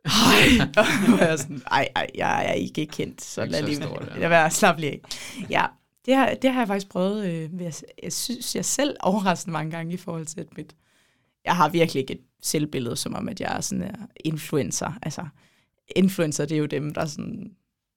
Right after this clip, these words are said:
Speaker 1: ja, får betalt en rejse til Dubai. <laughs> Altså sådan, det gør jeg
Speaker 2: Der er du
Speaker 1: ikke.
Speaker 2: ikke endnu.
Speaker 1: Nej, der er endnu. Det er jo også
Speaker 2: Ja,
Speaker 1: klart.
Speaker 2: det kan nås.
Speaker 1: Øh, det kan, det kan vi stadig arbejde på, men
Speaker 2: Du har jo en hel, øh, specialeskrivningsperiode, hvor du kan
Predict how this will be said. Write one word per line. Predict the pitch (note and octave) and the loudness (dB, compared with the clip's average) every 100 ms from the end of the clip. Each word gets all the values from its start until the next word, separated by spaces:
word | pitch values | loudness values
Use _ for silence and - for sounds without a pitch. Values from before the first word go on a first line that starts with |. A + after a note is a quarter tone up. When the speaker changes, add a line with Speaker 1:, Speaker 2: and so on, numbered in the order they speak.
| _ _ _ _ - | _ _ _ _ -4
Speaker 1:
ja, | C3 D3 | -4 -4
får | - F3 | -6 -4
betalt | D3+ D#3+ - E3 - | -2 -2 2 2 2
en | D3 | 0
rejse | C#3+ D#3+ E3+ E3+ | 2 2 0 -4
til | - D3+ | -4 -4
Dubai. | D3 C#3 C3+ D#3+ | 2 4 4 4
<laughs> | |
Altså | - F3+ F#3 - | 4 4 2 2
sådan, | F#3+ - | 2 2
det | E3+ | 2
gør | D#3 | 2
jeg | D3 | 2
Speaker 2:
Der | C#3+ | 2
er | A#2 | 2
du | |
Speaker 1:
ikke. | B2 A#2+ | 2 2
Speaker 2:
ikke | A#2 | 0
endnu. | A2+ A2+ - - | 0 -4 -10 -2
Speaker 1:
Nej, | - | 2
der | E3 | 6
er | D#3+ - | 6 8
endnu. | F#3 F3+ E3 D#3 - | 6 4 2 -6 -2
Det | F3 | 0
er | |
jo | D#3 | 2
også | D#3 - | 0 -4
Speaker 2:
Ja, | |
Speaker 1:
klart. | - - A2+ | -4 -6 -6
Speaker 2:
det | A2 | -10
kan | - A#2 G#2 | -10 -8 -6
nås. | A#2 | -6
Speaker 1:
Øh, | - F3 D3+ D#3 D#3 | -2 0 0 0 -2
det | D#3+ | -4
kan, | E3 D#3+ D#3+ | -2 -4 -6
det | F#3 | -8
kan | - | -8
vi | |
stadig | D#3+ F3 E3 E3+ | -10 -4 -2 -2
arbejde | E3+ F3 E3 | -2 -2 -4
på, | - G3+ F#3+ | -8 -10 -10
men | E3+ | -10
Speaker 2:
Du | D3+ | -2
har | A#2 A2+ | 0 0
jo | |
en | A2 | -2
hel, | G#2 C3 A#2+ | -2 -2 -2
øh, | A2+ G#2 G#2 | -6 -6 -8
specialeskrivningsperiode, | - G#2+ A#2 A2+ A#2+ A#2+ A2 G2+ G#2 - G2+ G2 | -8 -4 -2 -2 -4 -4 -4 -6 -8 -6 -4 -4
hvor | G2+ G2 | -8 -8
du | |
kan | G2 G2+ F#2+ | -8 -4 -4